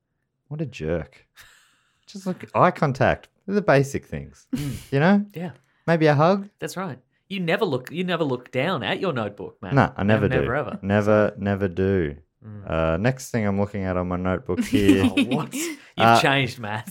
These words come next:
Speaker 2: <laughs> You've really changed.
Speaker 1: The other thing, in, in the rumor, Allison is a huge Hollywood celebrity in the
Speaker 2: Mm-hmm.
Speaker 1: T V show. Is that true of, in the comics as well?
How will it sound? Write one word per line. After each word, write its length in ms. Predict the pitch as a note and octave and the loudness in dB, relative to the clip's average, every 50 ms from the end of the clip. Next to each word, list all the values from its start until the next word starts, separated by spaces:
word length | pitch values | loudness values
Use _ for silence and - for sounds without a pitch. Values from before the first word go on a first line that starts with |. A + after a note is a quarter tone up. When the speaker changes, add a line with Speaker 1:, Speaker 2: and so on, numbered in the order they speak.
| - | -12
Speaker 2:
<laughs> 60 | A#3+ | -10
You've 240 | F3+ D3+ D4 C4+ D#3 | -4 0 0 0 2
really 280 | D#3 D#3+ D3+ F3+ F#3 C3 | 2 0 2 2 0 2
changed. 440 | - - C#3 A#2+ A#2 A2+ A2 G2 - | 0 0 -2 -2 -4 -6 -6 0 4
Speaker 1:
The 80 | F3 G3 | 6 6
other 100 | G3+ F#3+ | 8 8
thing, 300 | G3+ G#3+ F#3+ D3 B2+ A2 A#2 | 6 4 4 2 -2 -2 2
in, 180 | E3 F3+ F3 | 0 2 2
in 380 | D#3+ E3 F3+ F#3 F3+ D3+ - C3 | 2 0 0 0 0 -4 -2 2
the 120 | C3+ D#3 | 2 4
rumor, 400 | C#3 C#3 D3 D#3 D#3+ C#3+ B2 A2+ | 6 6 6 6 6 6 4 6
Allison 480 | G2 A2+ B2+ C#3+ D3+ C3+ - - C3+ B2 | 6 6 6 4 4 2 0 0 2 2
is 160 | A#2 G#2+ G2+ G#2+ | 2 2 4 4
a 140 | G2+ G2 | 4 4
huge 440 | F#2+ - - A#2+ A2+ A2+ A2 G#2 F#2+ | 2 0 0 2 4 4 4 2 0
Hollywood 460 | G#2 G#2 G#2 G#2+ G#2+ G2+ G2+ G2 F2 - | 0 0 2 4 4 4 2 2 0 -2
celebrity 680 | - - F2+ F#2 G2 G2+ A2 G2 F2 F2+ E2+ D#2+ - - | -4 -2 0 2 2 2 2 0 2 0 0 -2 -4 -4
in 120 | - F2+ | -4 -4
the 60 | F2 | -4
Speaker 2:
Mm-hmm. 140 | E2+ - G#2+ | -4 0 0
Speaker 1:
T 40 | G#2 | 0
V 140 | G2 G2+ G2 | 2 2 0
show. 160 | - - F#2 | 0 0 -2
Is 60 | G2 G#2 | 0 2
that 200 | C3 C3 A#2+ - | 0 0 0 -2
true 220 | - - C3 B2 | -4 -2 0 0
of, 200 | A#2+ A2 A2+ - | 0 -2 -4 -8
in 60 | - A2+ | -6 -4
the 80 | A2+ A2 | -4 -2
comics 400 | - - A2+ C3 C#3+ C3+ - - | -2 -2 -2 -2 -4 -6 -8 -8
as 100 | A#2 A2+ | -4 -2
well? 300 | A#2 B2+ D#3 F#3+ G#3 | -2 -2 -2 -2 -4